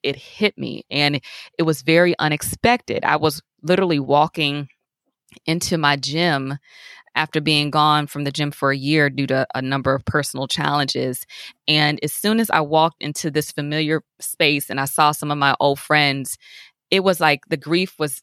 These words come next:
just making a run for it and just <laughs> exploded out of me. And I was just crying uncontrollably. And I'm like, "Oh my gosh, these people are gonna be looking at me like, what is wrong with her?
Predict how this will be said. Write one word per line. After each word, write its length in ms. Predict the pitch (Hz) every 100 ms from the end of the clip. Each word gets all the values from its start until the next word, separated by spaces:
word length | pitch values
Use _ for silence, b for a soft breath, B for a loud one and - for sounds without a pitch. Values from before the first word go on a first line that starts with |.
| _
just 220 | - 151 147
making 340 | 156 170 156
a 60 | 143
run 240 | 156 175
for 300 | - 139 139
it 40 | 139
and 140 | 143
just 180 | 170 - _ _
<laughs> 240 | - 226 -
exploded 680 | 175 - - 175 202 202 165
out 240 | 165 190
of 80 | 156
me. 220 | 143 139
And 140 | 101
I 120 | 151 160
was 180 | 160
just 200 | - 156
crying 560 | - - 180 196 202 160
uncontrollably. 960 | - 185 180 156 - 190 247 190 160 156
And 100 | 170
I'm 100 | 208
like, 220 | 180 160 b b b _ 156
"Oh 180 | 202
my 180 | 247 226
gosh, 580 | 196 165 156 156 170 - - -
these 280 | 175 226
people 460 | - - 214 196 190
are 160 | - 160
gonna 140 | 156
be 100 | 151
looking 240 | 175 180
at 80 | 165
me 100 | 165
like, 200 | 160 143 -
what 500 | 139 143 139 185 -
is 180 | 175 147
wrong 360 | 131 151 160
with 140 | 202 -
her? 320 | 180 151